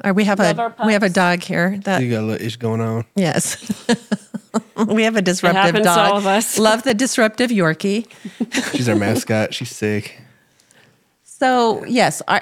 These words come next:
Speaker 1: I mean, I think that's what it all felt, even when God was dealing with me through this, that's what it all was about.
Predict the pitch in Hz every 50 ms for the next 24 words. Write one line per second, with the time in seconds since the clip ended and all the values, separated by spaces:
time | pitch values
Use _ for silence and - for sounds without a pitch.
0 | - - 226 170 247 247 220 208 202 - - _ - - 240 - 262 240 - 220
1 | 202 - - 214 190 180 - - 190 190 190 196 - _ - - - 214 190 180
2 | 180 180 - _ _ _ _ _ - 240 240 240 220 208 196 180 170 - - -
3 | 202 190 185 170 170 185 190 - - 190 180 175 175 175 175 - 170 165 160 -
4 | 160 156 165 156 160 - - - 175 180 170 - - 196 190 180 - - _ _
5 | _ _ - 190 175 160 156 160 160 165 - 190 185 160 151 147 147 - 92 -